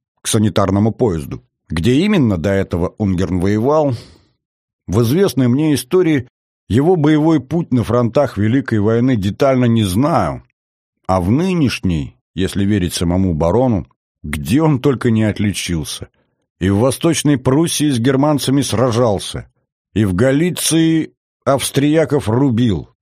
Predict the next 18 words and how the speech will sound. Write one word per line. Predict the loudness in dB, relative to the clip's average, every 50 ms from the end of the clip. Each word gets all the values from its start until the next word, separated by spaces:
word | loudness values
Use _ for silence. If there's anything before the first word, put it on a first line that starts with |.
| _ _ _ _ _ _ _ _ _ _ _ _ -4
и | -2
в | 0 0
осаде | 0 0 0 0 0 0 0
Перемышля | 0 0 0 0 2 2 2 2 0 0 -2 -2 -2 -2 -4 -6 _ _ _
поучаствовал. | -4 -2 -2 -2 -2 -2 -2 -2 -4 -4 -6 -6 -6 -6 -6 -8 -10 _ _ _ _ _ _
Весь | -2 0 2 2 2 2 0
минувший | 0 0 0 0 0 0 0 0 0
месяц | 2 2 2 0 0 -2 -2 -4 -6
тут | -6 -8 -8 -8
в | -6
Карпатах | -2 -2 -2 -2 0 0 0 0 0 -2 -4 -2
воюет, | -2 0 0 2 2 2 2 2 2 0 -2 -4 -10 -16 _ _ _ _ -2
изобретя | -2 0 0 0 2 2 0 0 0 0 0 0
для | 2 0 0
местных | 2 2 2 0 0 -2 -2 -4 -4 -4 -4
условий | -6 -4 -4 -2 -2 0 2 2 2 0 -2 -4 -10 _ _ -2
новую | 0 2 2 2 2 0 0 -2
тактику. | -2 -2 -2 -2 -2 -4 -10 -10 -10 -10 -14 -14 _